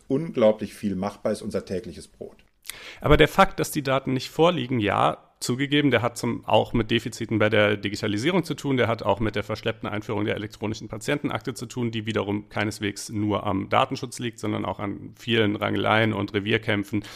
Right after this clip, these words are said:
Speaker 2: zwischen Gesundheitsministerium, Ärzteschaft et cetera. Äh, aber andererseits, ich meine, nun kommt die elektronische Patientenakte und sie wird kommen in einer Art und Weise,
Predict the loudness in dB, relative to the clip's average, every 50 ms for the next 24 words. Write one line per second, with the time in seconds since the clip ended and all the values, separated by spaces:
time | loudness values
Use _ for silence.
0 | -18 -20 -16 -10 -6 -2 2 2 2 4 4 2 2 2 2 0 0 -2 0 -2
1 | -2 -4 -2 -2 -2 -2 0 0 2 2 2 2 2 2 2 0 0 -2 -4 -2
2 | -2 -2 -4 -4 -2 0 0 2 2 2 2 2 0 -2 -6 -18 -18 -20 -16 -6
3 | 2 4 4 6 6 6 8 8 8 8 8 6 6 6 4 4 4 4 2 2
4 | 0 -2 0 2 4 4 4 4 2 0 2 0 0 0 0 -2 -2 0 -2 -4
5 | -4 -4 -6 -6 -4 -6 -6 -8 -8 -6 -6 -6 -4 -4 -4 -4 -4 -6 -2 -2
6 | -2 -2 -2 -6 -6 -6 -8 -8 -6 -2 0 0 0 0 0 0 -2 -2 -2 0
7 | 0 0 0 0 -2 -4 -4 -2 2 2 2 2 2 0 -4